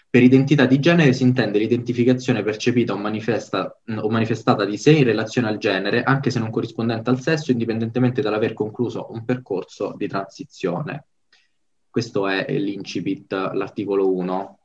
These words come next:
definizioni. E poi dall'articolo due comincia, dove in realtà semplicemente si limita a fare delle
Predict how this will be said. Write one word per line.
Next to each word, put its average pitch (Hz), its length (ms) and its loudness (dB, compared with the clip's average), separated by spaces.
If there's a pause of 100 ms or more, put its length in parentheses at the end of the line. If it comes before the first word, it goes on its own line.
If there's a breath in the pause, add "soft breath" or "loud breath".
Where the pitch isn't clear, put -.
definizioni. 92 960 -4 (420 soft breath)
E 127 140 0
poi 139 140 6
dall'articolo 139 420 6
due 139 160 8
comincia, 120 560 6
dove 110 200 4
in 107 40 2
realtà 127 380 6 (120)
semplicemente 123 800 4
si - 120 -4
limita 113 340 2
a 104 60 -2
fare 107 340 -2
delle 101 640 0